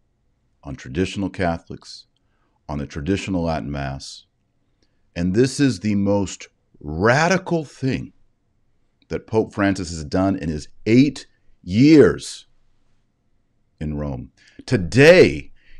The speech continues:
is the most radical moment in the papacy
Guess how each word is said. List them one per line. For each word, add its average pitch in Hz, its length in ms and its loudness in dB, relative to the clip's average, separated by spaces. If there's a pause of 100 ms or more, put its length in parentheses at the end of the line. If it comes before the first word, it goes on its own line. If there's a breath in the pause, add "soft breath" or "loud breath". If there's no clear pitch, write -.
is 123 200 -2
the 113 120 2
most 110 460 0
radical 170 920 4
moment 131 760 4 (920)
in 104 140 0
the 95 80 0
papacy 90 960 -6